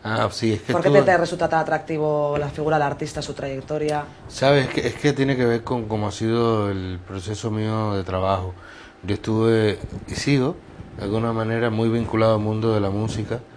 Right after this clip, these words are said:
Speaker 1: Durante muchos años mi desempeño fue básicamente en casas disqueras, haciéndole todo lo que era su material promocional,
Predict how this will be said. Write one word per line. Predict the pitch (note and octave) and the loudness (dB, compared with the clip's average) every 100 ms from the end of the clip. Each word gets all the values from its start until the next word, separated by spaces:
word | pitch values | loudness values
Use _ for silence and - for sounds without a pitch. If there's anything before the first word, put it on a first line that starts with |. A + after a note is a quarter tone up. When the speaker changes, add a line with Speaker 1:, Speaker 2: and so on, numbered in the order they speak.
| - - - - - - | -20 -20 -20 -20 -20 -8
Speaker 1:
Durante | G2 G2+ G2+ F#2 G#2 | -2 0 -2 -2 0
muchos | G2+ G#2 A#2+ G#2+ | 0 0 0 2
años | A#2 A2+ A#2+ A#2 A2 G2+ - | 4 4 2 0 -2 -8 -4
mi | G2 G2+ | -2 0
desempeño | G2 F#2+ G2 G2 G#2 G#2 G#2+ G#2 G2 | 0 -2 -4 -4 -2 -2 -2 -2 -4
fue | F#2 - G2 G2+ G2 F#2+ F2+ - - - - - - - | -6 -2 -2 0 -2 -4 -8 -16 -20 -18 -16 -14 -8 2
básicamente | A#2 C3 A#2+ A#2 B2 B2+ | 2 4 2 2 0 -2
en | |
casas | G#2+ G#2 F#2 F#2 | 0 0 0 -4
disqueras, | G2 - G2+ F#2+ | -4 -4 -2 -2
haciéndole | F#2 F#2+ G2+ G#2 G2 | -4 -4 -4 -2 -2
todo | G2 G2 G2+ | -2 0 0
lo | F#2+ | -2
que | |
era | G2 G2+ | -2 -4
su | G2 | -6
material | G2+ F#2 F2+ F2+ | -6 -4 -4 -4
promocional, | F#2+ F#2+ F2+ F#2+ F#2 G2+ G2+ | -4 -6 -6 -6 -4 -4 -6